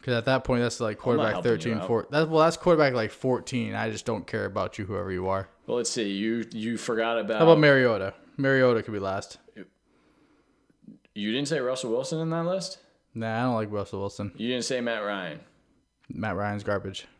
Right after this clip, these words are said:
Speaker 2: Really? Can you pull up Matt Ryan's stats for me real quick?
Speaker 1: Yeah, no problem.
Speaker 2: All right, I know. I appreciate that.
Speaker 1: I'll
Speaker 2: Because
Speaker 1: pull up the stats. You re-, start listing yours, 'cause I know you have Matt Ryan in there, obviously.
Speaker 2: Uh, yeah, he's number three.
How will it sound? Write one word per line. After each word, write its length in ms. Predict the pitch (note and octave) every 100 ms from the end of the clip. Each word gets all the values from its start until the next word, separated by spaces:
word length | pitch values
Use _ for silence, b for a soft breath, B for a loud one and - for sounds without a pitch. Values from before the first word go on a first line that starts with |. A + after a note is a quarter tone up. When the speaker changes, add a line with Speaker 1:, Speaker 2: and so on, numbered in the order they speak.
| -
Speaker 2:
Really? 360 | B2 D3 A2+ F#2+ - _
Can 120 | - C3+
you 80 |
pull 180 | C3 D3
up 80 | D3+
Matt 220 | D3 C#3+
Ryan's 280 | C#3 C3+ B2
stats 280 | B2 B2 -
for 120 | D3
me 100 | C#3+
real 180 | D3 D3
quick? 320 | E3 E3+ - _
Speaker 1:
Yeah, 100 | -
no 100 | -
problem. 320 | - - - - _ _ -
Speaker 2:
All 80 |
right, 160 | G2+ E2
I 40 | G#2+
know. 100 | A2+
I 100 | F#2
appreciate 460 | G2+ A2 E2 D2+
that. 200 | D2 C2+
Speaker 1:
I'll 80 | - -
Speaker 2:
Because 260 | G#2+ C#3+
Speaker 1:
pull 120 | D#3+
up 100 | E3
the 60 | D3
stats. 420 | - C#3+ C3 B2
You 160 | B2+ B2+
re-, 220 | B2+ A2+
start 220 | - B2+
listing 280 | A#2+ A2+ A#2+
yours, 300 | A2 G2 -
'cause 80 | -
I 100 | A#2
know 100 | A#2+
you 140 | A#2+ A#2
have 100 | A2+
Matt 180 | A2
Ryan 260 | G#2 G#2 G2+
in 120 | G2
there, 120 | F#2+
obviously. 500 | F#2 F#2+ F#2+ - G#2+ -
Speaker 2:
Uh, 260 | A2+ G#2 G2
yeah, 260 | G2 A#2+ F#2
he's 200 | G#2+ G#2
number 200 | A2+ F2
three. 440 | - G#2 F#2 -